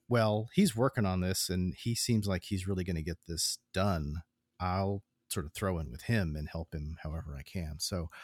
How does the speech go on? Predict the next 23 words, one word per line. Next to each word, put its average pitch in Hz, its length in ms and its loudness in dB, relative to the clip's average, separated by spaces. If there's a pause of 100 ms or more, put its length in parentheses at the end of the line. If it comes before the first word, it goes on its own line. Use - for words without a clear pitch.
(200)
I 110 120 4
gave 104 240 2
him, 90 500 0 (160)
um, 82 460 -2 (140)
some 101 200 0
material. 85 680 -2 (680)
I 110 100 0
mean, 98 200 0 (320)
um, 110 200 -6 (380)
honestly, 101 580 2 (580)
it 117 100 -2
was 95 180 0
minuscule 101 540 2
compared 92 340 -2
to 90 80 0
the 85 80 -2
research 82 420 -2
he 80 100 -4
did. 78 200 -2
I 78 80 -4
think, 82 240 -2 (120)
you 85 120 -2
know, 67 180 -4